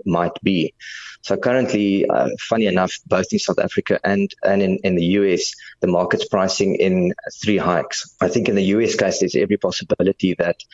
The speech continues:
it might be more aggressive than that because we've seen inflation numbers come out more aggressive than what was expected as well. So that's something to, to keep a very close eye on. Um, in South Africa, I think, think we're a little bit more sheltered in the sense that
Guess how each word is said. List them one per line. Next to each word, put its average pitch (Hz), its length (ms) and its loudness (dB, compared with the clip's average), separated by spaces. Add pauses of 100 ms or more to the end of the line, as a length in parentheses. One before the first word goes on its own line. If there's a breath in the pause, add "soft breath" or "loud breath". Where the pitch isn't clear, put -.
(280 loud breath)
it - 160 -2
might 92 220 0
be 95 100 2
more 87 240 2
aggressive 85 500 0
than 90 140 0
that 104 200 0 (140)
because - 280 -2
we've 90 100 0
seen 95 240 0
inflation - 520 0
numbers - 560 -2
come 90 200 0
out 87 240 0
more 90 160 4
aggressive 85 440 0
than 85 140 2
what 82 160 0
was 82 160 2
expected 82 500 -2
as 80 180 -2
well. 98 320 0 (500 loud breath)
So 110 160 0
that's 113 220 2
something 95 300 2
to, 90 100 -2
to - 220 -4
keep 98 260 -2
a - 60 2
very 87 500 0
close 87 400 2
eye 85 160 2
on. 113 200 0 (680 loud breath)
Um, 92 380 2 (100)
in 131 120 2
South 127 240 0
Africa, 143 440 0
I 131 60 -2
think, 120 320 -2 (200)
think 123 220 0
we're 110 140 4
a 98 40 2
little 98 200 2
bit 117 220 0
more 92 160 0
sheltered 101 540 0 (120)
in 95 80 0
the 82 80 0
sense 101 340 -2
that 92 140 0